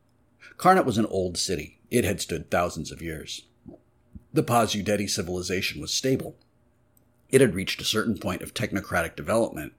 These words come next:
and then leveled off. The Paz had intersystem ships that had carried people and freight between planets in the days before the Terran Confederation. They had combustion-driven cars, audio phones,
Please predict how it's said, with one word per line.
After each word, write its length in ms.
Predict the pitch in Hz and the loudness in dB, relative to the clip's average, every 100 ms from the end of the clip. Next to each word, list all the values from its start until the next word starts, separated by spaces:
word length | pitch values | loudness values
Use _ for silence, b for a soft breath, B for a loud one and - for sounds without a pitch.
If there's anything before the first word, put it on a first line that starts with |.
| _ | _
and 160 | 104 92 | -2 -2
then 180 | 78 71 | -2 -6
leveled 280 | 64 62 | -10 -8
off. 400 | - 71 - - - _ B B B B B B | -8 -6 -8 -14 -20 _ B B B B B B
The 100 | 147 | 6
Paz 260 | 165 185 165 | 10 10 10
had 160 | 123 | 6
intersystem 640 | - 113 117 - 98 92 87 | 6 2 2 0 0 -2 0
ships 400 | - 113 - - | 4 4 2 -2
that 140 | 87 | -2
had 140 | 90 | -4
carried 360 | 80 101 90 82 | -2 0 0 0
people 320 | 104 76 82 | -6 -4 -4
and 100 | 80 | -4
freight 300 | - 117 101 | 0 2 2
between 380 | 82 - 87 78 | -4 -8 -6 -6
planets 460 | - 120 90 73 92 | 0 2 2 -2 -4
in 100 | 90 | -2
the 60 | |
days 300 | 82 82 82 | -2 -2 -2
before 380 | - 85 87 82 | -6 -6 -4 -4
the 120 | 76 | -4
Terran 380 | - 90 80 80 | -6 -4 -4 -4
Confederation. 840 | 78 85 78 80 104 110 92 - - _ _ _ _ _ _ _ _ _ | -6 -4 -2 0 2 2 0 -4 -12 _ _ _ _ _ _ _ _ _
They 200 | - 95 | -2 0
had 200 | 85 90 | 0 -2
combustion-driven 840 | 117 90 92 - 98 85 85 87 | -2 -2 -2 -2 -2 -2 -4 -6
cars, 600 | 98 107 92 82 - - b b b | 0 2 2 0 -6 -12 b b b
audio 320 | 107 117 107 87 | 4 6 4 2
phones, 580 | 85 82 80 - - | -2 -6 -6 -8 -10